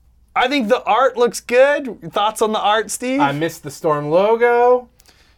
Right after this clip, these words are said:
Speaker 1: Yeah, it's now Sierra Mist, right?
Speaker 2: Uh, something like that, yeah. I
Speaker 1: Uh,
Speaker 2: think it's, you know,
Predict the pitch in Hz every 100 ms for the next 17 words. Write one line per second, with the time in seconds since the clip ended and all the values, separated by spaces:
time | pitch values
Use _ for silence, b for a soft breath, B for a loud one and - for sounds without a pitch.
0 | - 175 175 190 226 233 214 185 208 160
1 | - 143 151 202 135 139 135 131 - 226
2 | 214 113 101 117 117 113 160 208 143 101
3 | 127 147 233 233 277 - - - 202 214
4 | 220 254